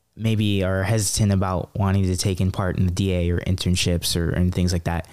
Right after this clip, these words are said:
what, what would you tell those people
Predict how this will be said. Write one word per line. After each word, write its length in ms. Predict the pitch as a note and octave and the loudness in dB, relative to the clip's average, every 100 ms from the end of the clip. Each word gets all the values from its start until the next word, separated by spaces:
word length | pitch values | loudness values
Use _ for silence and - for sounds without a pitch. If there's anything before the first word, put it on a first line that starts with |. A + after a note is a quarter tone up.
| - - - - _ _ | -20 -20 -20 -20 _ _
what, 400 | - G#2 A#2+ C3 - _ _ _ _ - A2 G#2 - - G2+ - | -14 -4 -2 -2 -6 _ _ _ _ -16 -16 -16 -20 -20 -20 -8
what 320 | B2+ C#3+ D3 | -2 -2 0
would 240 | C3+ A#2+ | 0 0
you 140 | A#2 A#2+ | 2 2
tell 300 | - A#2+ A2+ | 2 0 2
those 220 | G#2 G#2+ | 2 2
people 480 | - F2+ C#2+ - | 0 -2 -2 -4